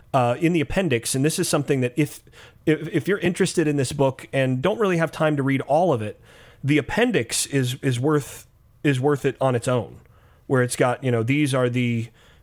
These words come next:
you know, the twelve things that all the, that all these survivors tend to do. And one of the, uh, one of the lessons, uh, is, uh, what is it? I'm looking at it here. It is,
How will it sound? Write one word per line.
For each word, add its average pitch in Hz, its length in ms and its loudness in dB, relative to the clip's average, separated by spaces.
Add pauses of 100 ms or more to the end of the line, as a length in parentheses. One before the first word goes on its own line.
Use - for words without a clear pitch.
(100)
you 139 60 0
know, 120 80 4
the 117 100 0
twelve 131 720 0 (300)
things 127 400 2
that 123 160 -2
all 131 180 4
the, 127 180 -2
that - 220 -2
all 143 220 4
these 135 180 -2
survivors 120 880 0 (100)
tend 135 320 0
to 120 120 -4
do. 113 420 -2 (540)
And 127 440 2
one 143 220 2
of 165 140 -2
the, 127 240 0
uh, 113 140 -2
one 151 220 0
of 151 120 -2
the 131 80 0
lessons, 120 720 -2 (1080)
uh, 110 360 0 (180)
is, 127 400 0
uh, 110 300 -2 (640)
what 117 200 -2
is 104 140 -2
it? 101 140 -8 (100)
I'm 113 320 -2
looking 123 280 -2
at 107 160 -2
it - 440 -6
here. 113 640 -2
It 123 220 -6
is, 113 640 -4